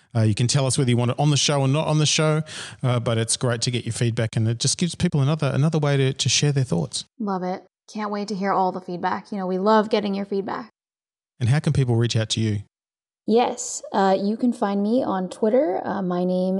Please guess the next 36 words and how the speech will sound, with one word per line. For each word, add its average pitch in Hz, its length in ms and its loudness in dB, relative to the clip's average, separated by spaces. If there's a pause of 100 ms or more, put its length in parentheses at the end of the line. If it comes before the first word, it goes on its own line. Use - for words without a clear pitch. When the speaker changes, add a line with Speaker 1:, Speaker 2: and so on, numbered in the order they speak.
Speaker 2:
is 170 320 -2
Knee, 226 480 4
like 208 220 -2 (180)
your 233 520 0
knee, 269 400 4 (200)
and 220 260 0
a 208 100 2
key, 277 560 -2 (100)
uh, 202 240 0
twenty-three. 226 800 0 (420)
So - 100 -20
that's 208 220 -6
K 202 260 0
N 202 240 0
E 202 500 -4
E 214 100 -12
K - 160 -6
E 190 260 -2
Y 208 460 0
twenty-three. 233 640 0 (340)
Love 202 360 2
receiving 202 400 0
your 202 120 0
feedback, 220 560 0
or 196 220 2
you 196 140 2
can 196 180 -2
reach 190 220 -2
out 185 180 -2
to - 80 -10
the 185 320 2
A 180 80 0
W 190 180 -2
S 190 140 -4
podcast 202 440 -6
directly. 233 380 -2